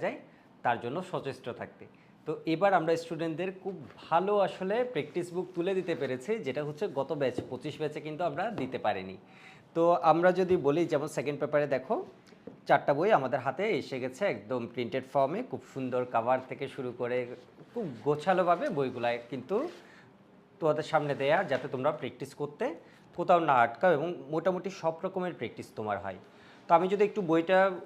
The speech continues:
নিয়ে বলি, যেমন আমি পরিমাণগত রসায়নের বইয়ের মধ্যেই গেলাম,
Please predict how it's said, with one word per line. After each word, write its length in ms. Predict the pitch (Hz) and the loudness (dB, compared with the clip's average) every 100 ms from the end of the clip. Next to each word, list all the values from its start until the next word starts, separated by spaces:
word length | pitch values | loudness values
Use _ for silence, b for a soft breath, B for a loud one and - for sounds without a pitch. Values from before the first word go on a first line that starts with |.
| - - - 185 | -16 -20 -6 2
নিয়ে 140 | 185 151 | 2 4
বলি, 220 | 147 160 151 - | 2 2 0 0
যেমন 160 | 165 165 151 | 0 0 0
আমি 100 | 156 165 | 0 0
পরিমাণগত 400 | 147 139 139 147 | 2 0 0 0
রসায়নের 440 | 143 - 160 156 | 0 -2 -4 -2
বইয়ের 240 | 120 135 143 | 0 0 0
মধ্যেই 280 | 139 139 135 127 | -2 -2 -2 0
গেলাম, 240 | 123 160 | 0 0